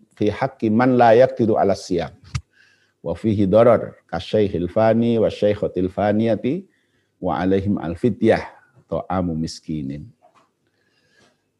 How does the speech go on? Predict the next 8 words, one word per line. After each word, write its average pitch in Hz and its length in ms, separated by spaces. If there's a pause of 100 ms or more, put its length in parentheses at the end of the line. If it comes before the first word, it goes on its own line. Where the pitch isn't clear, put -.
(1160)
Dalam 120 320
berbagai 110 720
sanad 120 560
yang 101 240
sahih 127 400
dari 87 320
Ibnu 95 160
Abbas, - 640